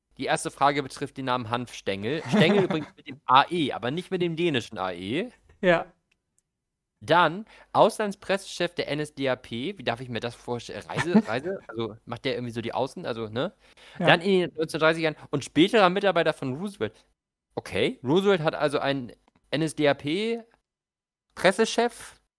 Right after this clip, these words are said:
Speaker 1: beschäftigt?
Speaker 2: Wahrscheinlich nur, weil er den Namen so lustig fand. Aber das ist schon ein interessanter Lebenslauf, oder?
Speaker 1: Vielleicht
Speaker 2: Also
Speaker 1: hieß der auch, meinst du, der hieß Ernst, der hieß Ernst, Ernst Franz, nee, nochmal.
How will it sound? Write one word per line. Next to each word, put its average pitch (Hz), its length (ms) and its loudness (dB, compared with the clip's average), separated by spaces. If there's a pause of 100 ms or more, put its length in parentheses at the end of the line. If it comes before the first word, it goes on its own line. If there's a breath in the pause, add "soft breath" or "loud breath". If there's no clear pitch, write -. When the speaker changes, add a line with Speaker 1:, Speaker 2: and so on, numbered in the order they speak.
(380)
Speaker 1:
beschäftigt? - 720 -2 (400)
Speaker 2:
Wahrscheinlich 151 380 2
nur, 151 140 2
weil 147 120 4
er 147 40 4
den 143 120 4
Namen 147 200 4
so 147 80 0
lustig 127 320 -8
fand. 151 260 -8 (220 loud breath)
Aber 180 140 8
das - 220 2
ist 202 100 0
schon 233 360 10
ein 202 240 12
interessanter 214 460 4
Lebenslauf, 180 600 -2
oder? 175 300 2
Speaker 1:
Vielleicht 147 180 2
Speaker 2:
Also 147 60 0
Speaker 1:
hieß 139 80 -4
der 147 160 6
auch, - 120 -4
meinst 143 300 0
du, - 20 -2
der 135 60 0
hieß 147 220 -4
Ernst, 151 460 4 (140)
der 131 100 -2
hieß 156 220 -2 (140)
Ernst, 190 640 2 (160)
Ernst 202 680 4
Franz, 170 720 0 (500)
nee, 104 220 -4 (640)
nochmal. - 220 -12